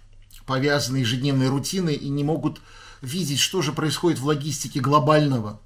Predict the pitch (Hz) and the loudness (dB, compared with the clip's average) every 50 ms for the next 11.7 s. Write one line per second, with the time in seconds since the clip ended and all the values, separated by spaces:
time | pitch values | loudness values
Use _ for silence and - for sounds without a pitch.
0 | - - - - - - - - - - - - - - 214 226 196 190 180 147 | -20 -20 -20 -20 -20 -20 -20 -20 -14 -10 -8 -4 0 2 2 2 2 2 0 0
1 | 131 180 185 - - - 185 - 170 160 135 151 156 165 151 143 165 160 156 143 | 0 -2 -6 -4 -6 -6 -4 -4 -2 0 2 2 2 2 2 2 2 2 2 2
2 | 131 117 110 107 104 - - - - - - - - - - - - - - - | 2 0 -2 -2 -6 -10 -16 -18 -20 -20 -20 -20 -20 -20 -20 -20 -20 -20 -20 -20
3 | - - - - - 208 208 202 202 185 175 170 160 127 131 151 156 160 156 - | -20 -18 -8 -2 -2 -2 0 2 2 4 4 4 2 2 0 2 2 2 2 2
4 | - 156 131 127 139 147 139 127 139 131 120 113 107 107 110 113 - - - - | -2 -4 -2 -2 0 0 0 0 0 0 0 0 -2 -4 -4 -6 -10 -14 -20 -20
5 | - - - - - - - - 127 139 131 160 165 170 220 226 220 202 170 143 | -20 -20 -20 -20 -20 -16 -10 -6 -6 -2 0 2 4 4 4 4 4 0 0 2
6 | 175 202 185 - - 180 180 - 190 185 180 175 - - - - 147 - 160 156 | 2 2 2 0 0 -2 0 0 2 2 2 0 -2 -4 -6 -6 -4 -2 0 2
7 | 160 160 156 - - - - - - - - - - - - - - - - - | 2 2 0 -2 -4 -6 -10 -14 -20 -20 -20 -20 -20 -20 -20 -20 -20 -12 -4 -2
8 | 165 151 143 139 - - - 156 147 139 120 113 156 196 226 240 226 - - - | 0 2 2 2 0 0 0 0 2 2 2 2 4 4 2 2 -2 -6 -18 -20
9 | - - - - - - - - - - - - - - - - - - 147 135 | -20 -20 -20 -20 -20 -20 -20 -20 -20 -20 -20 -20 -20 -20 -20 -20 -20 -14 -10 -6
10 | 127 127 127 123 123 117 - - - - - - - - - - 165 202 202 165 | -4 -2 -2 -2 -2 -4 -8 -12 -20 -20 -20 -20 -20 -10 -4 0 2 4 4 4
11 | 147 190 175 - - 185 185 185 208 214 214 214 - | 2 2 2 2 4 4 4 6 8 6 6 6 2